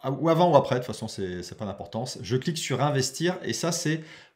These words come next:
pour renseigner en interne. Donc, je vais mettre, par exemple, cent mille euros, soyons fous.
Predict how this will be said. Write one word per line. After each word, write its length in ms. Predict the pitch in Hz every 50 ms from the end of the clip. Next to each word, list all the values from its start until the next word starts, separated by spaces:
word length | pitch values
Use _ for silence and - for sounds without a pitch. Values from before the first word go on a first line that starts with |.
| _ _ -
pour 380 | - 147 165 175 156 - -
renseigner 640 | - - - 143 175 165 - - 156 147 147 147 151
en 140 | 147 143 135
interne. 480 | 127 123 127 - 135 135 147 165 156
Donc, 160 | 123 104 98 -
je 80 | 101
vais 40 | 101
mettre, 200 | 107 107 104 -
par 100 | 98 90
exemple, 340 | 85 82 90 92 87 - - -
cent 420 | - - - - - - 226 220
mille 180 | 196 165 143 117
euros, 400 | 104 95 95 98 131 - - - _ - - - - - _
soyons 580 | - - - - - - 180 180 175 151 131 110
fous. 380 | - - - - 117 147 156